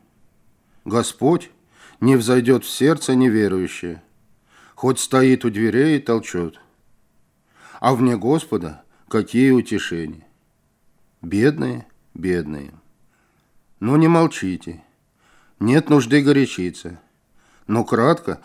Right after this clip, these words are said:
и просто сказать истину. Подать за неё голос — есть долг наш, и голос за неё — немалое дело. С ним Господь, а где Господь, там и сила Божия.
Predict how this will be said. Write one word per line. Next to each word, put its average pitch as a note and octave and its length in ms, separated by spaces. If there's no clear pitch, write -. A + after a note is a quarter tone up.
и A2+ 100
просто B2+ 460
сказать A2+ 500
истину. F2 560
Подать B2 380
за C3 100
неё B2 280
голос — C3+ 480
есть A2 320
долг G2+ 320
наш, E2+ 360
и B2 120
голос C#3 380
за A#2+ 120
неё — E2+ 380
немалое G#2 540
дело. D#2+ 420
С - 160
ним C3+ 260
Господь, F#2 560
а G#2+ 120
где A2 200
Господь, A#2+ 580
там A2 240
и G#2 40
сила B2+ 320
Божия. D#2+ 580